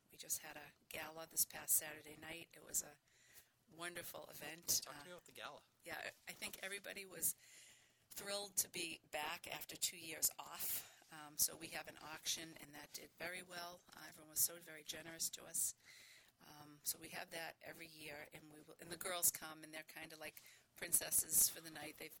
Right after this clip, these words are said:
Speaker 1: been made up, and their hairdressers come and done their hair, and it's a re-, we had some of our, um, moms. Two sang, and one of the two actually shared her testimony as well. So that was beautiful. Um, we also have a, um, soccer tournament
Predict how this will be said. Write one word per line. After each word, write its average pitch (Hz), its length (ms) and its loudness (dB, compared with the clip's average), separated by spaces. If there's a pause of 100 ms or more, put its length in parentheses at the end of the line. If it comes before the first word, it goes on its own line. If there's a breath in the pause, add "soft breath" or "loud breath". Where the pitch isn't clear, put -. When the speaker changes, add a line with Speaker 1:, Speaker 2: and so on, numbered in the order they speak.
Speaker 1:
been 160 180 -6
made 160 220 0
up, 156 260 -4
and 156 100 -10
their 156 200 -4
hairdressers 160 540 0
come 165 240 -6
and 165 100 -10
done 160 160 -6
their 165 120 -6
hair, 156 340 -8 (440 loud breath)
and 147 100 -10
it's 147 160 -2
a 160 60 -10
re-, 156 200 -8
we 165 80 -6
had 156 160 0
some 160 180 4
of 151 120 -10
our, 147 160 -8 (200)
um, 147 280 -12
moms. 151 480 2 (100)
Two 196 360 -4 (140)
sang, 160 500 8 (800 loud breath)
and 151 480 -10 (120)
one 156 200 -8
of 147 120 -16
the 160 60 -12
two 151 460 2
actually 147 380 -2
shared 151 340 2
her 151 100 -8
testimony 147 680 -2
as - 160 0
well. - 220 -12 (480 loud breath)
So - 160 -2
that 147 180 -8
was - 120 4
beautiful. 151 540 -10 (680 loud breath)
Um, 147 260 -12
we 170 160 -2
also 156 280 8
have 156 280 -6
a, 147 320 -6
um, 147 420 -16
soccer 160 380 6
tournament 165 500 -6